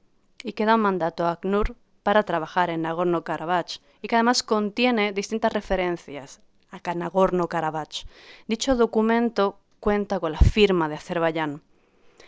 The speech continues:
Azerbaiyán considera que puede un poco comer a la carta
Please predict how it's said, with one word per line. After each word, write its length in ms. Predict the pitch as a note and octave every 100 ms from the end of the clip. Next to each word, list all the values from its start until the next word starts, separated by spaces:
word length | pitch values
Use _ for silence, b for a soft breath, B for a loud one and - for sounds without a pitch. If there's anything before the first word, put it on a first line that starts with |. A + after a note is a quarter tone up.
| b b
Azerbaiyán 460 | - A#3 A3+ A#3+ C#4
considera 800 | D4+ C#4 C4 B3 C4 A3+ C4+ C#4 - _ _ _ _ _ _
que 160 | A3+
puede 640 | G#3+ A#3 B3 C4 C4 A3 - -
un 80 | - -
poco 260 | - B3
comer 260 | A3 A3 A3+
a 80 | A#3
la 140 | G#3+
carta 580 | - G#3+ G3+ - E3